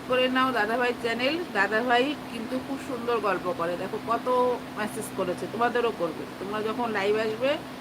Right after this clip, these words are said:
তখন তোমাদেরও অনেক মেসেজ করবে। দাদাভাইকে সবাই, এই ভাইকে সবাই, বা, যদি ওনার YouTube চ্যানেল থাকে, সবাই ওনার YouTube চ্যানেলের সঙ্গে যুক্ত হয়ে যাও। ওনার নিশ্চয়ই YouTube চ্যানেল আছে, উনি যখন মেসেজ করছেন।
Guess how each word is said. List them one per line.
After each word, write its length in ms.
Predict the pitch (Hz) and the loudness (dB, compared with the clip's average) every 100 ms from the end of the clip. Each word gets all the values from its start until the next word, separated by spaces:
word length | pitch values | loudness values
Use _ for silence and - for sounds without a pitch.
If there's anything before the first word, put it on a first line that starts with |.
| - - - | -12 -12 -4
তখন 220 | 196 196 247 226 | -2 0 0 0
তোমাদেরও 420 | 214 214 226 254 240 | 0 0 2 4 4
অনেক 180 | 208 220 196 | 2 -2 -4
মেসেজ 260 | 185 - 180 - | -6 -6 -8 -6
করবে। 180 | 175 190 | -4 0
দাদাভাইকে 520 | 202 226 240 233 240 254 262 | 0 2 2 2 0 -2 0
সবাই, 280 | 208 220 262 339 - - - - - - - - - - - - - - - - - | 0 4 2 0 -8 -12 -12 -12 -12 -12 -12 -12 -12 -12 -12 -12 -12 -10 -12 -10 -4
এই 60 | 214 226 | -4 0
ভাইকে 280 | 233 254 277 269 | 0 0 -2 0
সবাই, 300 | 254 240 247 254 262 233 | 2 6 6 4 2 4
বা, 120 | 226 208 202 196 190 185 190 185 | 4 6 6 4 2 -2 -6 -4
যদি 160 | 208 220 220 | -4 0 0
ওনার 200 | 214 220 220 | 0 -2 -2
YouTube 260 | 240 233 226 | -4 -6 -4
চ্যানেল 240 | 220 220 220 | -2 -2 -4
থাকে, 200 | 226 240 269 | -4 -4 -2
সবাই 180 | 226 226 208 | 0 0 0
ওনার 160 | 214 202 | 0 -2
YouTube 240 | 190 208 196 | -2 -2 -2
চ্যানেলের 280 | 190 202 196 | -4 -4 -4
সঙ্গে 200 | 196 220 233 | -6 -4 -4
যুক্ত 220 | 180 - 196 | -4 -4 -4
হয়ে 160 | 196 175 - | -2 -4 -4
যাও। 120 | - - | -8 -8
ওনার 180 | 208 226 | -8 -6
নিশ্চয়ই 220 | 226 - | -6 -6
YouTube 220 | 262 262 - | -4 -4 -2
চ্যানেল 220 | 220 214 202 | 0 0 -2
আছে, 120 | 208 | -2
উনি 100 | 196 190 | -4 -4
যখন 160 | 185 196 175 | -4 -6 -6
মেসেজ 240 | - - - | -8 -10 -8
করছেন। 360 | 170 - - | -8 -8 -10